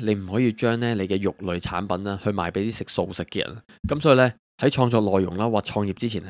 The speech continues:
一定要先定義到自己嘅觀眾或者 customer 係咩人，唔好將所有人呢都當係你嘅觀眾啦。噉喺定義自己嘅觀眾係咩人嘅時候呢，大家可以試吓問自己呢啲問題。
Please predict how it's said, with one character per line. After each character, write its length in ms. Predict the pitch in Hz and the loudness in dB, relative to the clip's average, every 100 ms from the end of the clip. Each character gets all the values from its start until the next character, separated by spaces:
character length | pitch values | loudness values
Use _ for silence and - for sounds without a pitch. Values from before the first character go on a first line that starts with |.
| 92 | -8
一 100 | 131 | -6
定 240 | - 95 95 | -4 -4 -4
要 60 | |
先 240 | 98 156 147 | -4 -6 -4
定 200 | 98 87 | -6 -6
義 100 | 90 | -4
到 120 | 104 | -6
自 200 | - 139 | -6 -6
己 20 | |
嘅 220 | 113 104 | -2 -4
觀 220 | - 127 123 | -2 -2 -2
眾 140 | - - - | -4 -6 -8
或 180 | 82 80 | -8 -8
者 100 | - | -10
customer 540 | - - - 78 76 78 | -8 -8 -8 -10 -12 -10
係 60 | |
咩 240 | 85 90 85 | -4 -4 -4
人， 160 | - - - - 98 | -8 -18 -20 -16 -10
唔 160 | 95 101 | -8 -6
好 60 | |
將 260 | 120 117 117 | 0 0 0
所 180 | 90 98 | 0 0
有 120 | 101 | 0
人 100 | 80 | -2
呢 80 | 101 117 | -6 -4
都 100 | 110 | -2
當 200 | 87 82 | -4 -6
係 60 | |
你 180 | 78 80 | -10 -12
嘅 20 | 80 | -8
觀 260 | 95 87 | -8 -6
眾 160 | 90 76 | -8 -8
啦。 120 | 82 - - | -10 -4 -2
噉 100 | 165 | 2
喺 140 | 190 180 | 2 4
定 240 | 120 107 | 2 2
義 140 | 104 104 | 0 -2
自 140 | 107 | 0
己 180 | 147 135 | 4 4
嘅 0 | |
觀 260 | - 143 | 4 0
眾 140 | 135 107 | 2 0
係 100 | 95 | 2
咩 200 | 123 117 | 4 4
人 160 | 82 | 2
嘅 120 | 80 87 | -4 -4
時 80 | |
候 80 | 85 | -2
呢， 80 | 92 | -2
大 160 | 110 95 | -2 0
家 100 | 165 | 4
可 80 | 160 | 6
以 80 | 139 | 6
試 120 | - | 4
吓 100 | 101 | 0
問 200 | 98 87 | 0 -4
自 120 | - | -2
己 100 | 98 | 0
呢 140 | 123 123 | 2 2
啲 80 | 123 | 0
問 180 | 90 | -2
題。 80 | 80 | -6